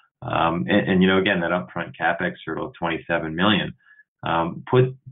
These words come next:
put the economics of that project in two thousand fifteen on, on very, very solid financial footing. And, and what we've done here is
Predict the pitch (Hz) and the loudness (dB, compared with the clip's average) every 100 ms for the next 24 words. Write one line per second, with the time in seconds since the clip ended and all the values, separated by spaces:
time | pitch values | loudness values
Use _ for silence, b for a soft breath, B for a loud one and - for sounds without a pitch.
0 | - 135 131 113 98 98 90 90 92 - | 0 2 4 4 4 2 0 2 0 -4
1 | 87 85 - 85 85 85 - 82 82 92 | -2 -2 -4 -6 -6 -6 -6 -10 -8 -6
2 | 90 87 87 82 - 90 - 123 147 - | 0 2 0 -4 -4 -4 0 2 4 2
3 | 78 - _ 87 85 92 90 85 98 98 | -4 -12 _ -2 0 2 2 2 4 4
4 | 90 87 87 82 78 - 85 80 80 - | 4 2 0 0 -4 -4 -4 -4 -6 -6
5 | 80 78 78 - - 92 - - b b | -4 -4 -6 -12 -2 0 0 -6 b b
6 | b b - 92 95 95 - 104 104 123 | b b -2 4 4 4 2 0 4 4
7 | 131 107 82 98 120 101 85 82 80 80 | 4 2 2 0 0 -2 -4 -4 -2 -4